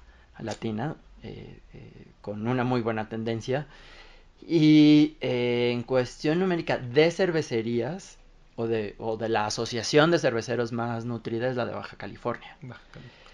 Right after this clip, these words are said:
Speaker 1: Baja California ciertamente tiene una influencia, eh, californiana,
Speaker 2: Ujú.
Speaker 1: ¿no? De finales de los años setenta, que fue todo este movimiento de, de homebrewing
Speaker 2: Ujú.
Speaker 1: en, en California, ¿no? De haz tu propia chela.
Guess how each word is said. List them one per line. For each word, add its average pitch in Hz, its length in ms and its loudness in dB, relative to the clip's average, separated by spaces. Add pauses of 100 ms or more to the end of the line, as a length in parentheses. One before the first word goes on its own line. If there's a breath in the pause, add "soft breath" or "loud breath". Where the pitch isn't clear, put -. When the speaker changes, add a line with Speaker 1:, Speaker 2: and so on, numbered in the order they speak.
(340 loud breath)
Speaker 1:
Baja 160 300 6
California 180 400 6
ciertamente 143 500 2
tiene 117 420 -2
una 117 260 -2
influencia, 113 1000 -6
eh, 104 540 -12 (120)
californiana, 117 1200 -4 (160)
Speaker 2:
Ujú. 131 280 -8
Speaker 1:
¿no? 110 180 -6
De 131 100 -8
finales 110 560 -10
de 117 240 -12
los 110 220 -14
años 110 320 -10
setenta, 113 840 -6 (400 loud breath)
que 110 80 -14
fue 113 280 -4
todo 113 240 0
este 117 220 -2
movimiento 113 840 -4
de, 101 380 -12
de 110 520 -12
homebrewing 110 580 -6 (440 soft breath)
Speaker 2:
Ujú. 131 100 -6
Speaker 1:
en, 131 400 -6
en 104 320 -12
California, 110 560 -8
¿no? 165 140 -8
De 104 200 -8
haz 113 220 -4
tu 120 140 -2
propia 107 340 -6
chela. 110 320 -2